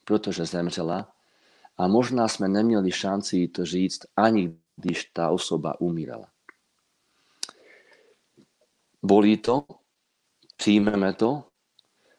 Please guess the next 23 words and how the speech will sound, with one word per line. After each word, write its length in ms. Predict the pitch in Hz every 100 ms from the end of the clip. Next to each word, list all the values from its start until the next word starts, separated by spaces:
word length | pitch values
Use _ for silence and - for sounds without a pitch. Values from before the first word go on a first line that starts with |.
| _ _ _ _ _
a 280 | 92 90 -
uděláme 640 | 123 131 127 107 101 92
ten 340 | 87 107 110 90
rituál, 640 | 87 87 92 76 69 71
kto-, 240 | - - 107
který 280 | - 107 104
vám 220 | 95 95
teď 200 | - 87
prozradím. 680 | 92 95 87 78 65 62 _ _ _ -
Dlouhá 520 | 113 139 135 113 95
tisíce 500 | - 117 - 90 87
let 220 | 90 92 _
to, 100 | -
to 180 | - -
bylo 200 | 87 82
tajemství, 640 | - 98 101 98 - 92
ale 180 | - 87
s 120 | 87
láskou 440 | 110 113 110 - 82
vám 180 | 80 76
to 120 | 82
teď 260 | - -
odevzdám. 580 | - 90 90 82 85 85